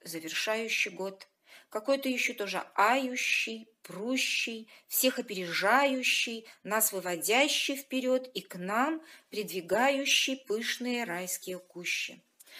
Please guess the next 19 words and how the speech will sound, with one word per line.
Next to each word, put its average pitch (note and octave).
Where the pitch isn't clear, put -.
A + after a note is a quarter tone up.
Основными C#4
темами, G3+
а, F#3
сборника F#3+
в G3+
новом G3+
веке A3+
являются C4+
темы A3
веры, E3+
экологии A#3+
природы F3+
и G3+
экологии F#3+
души, E3
осмысление C4+
вечных B3
философских G#3+
категорий E3+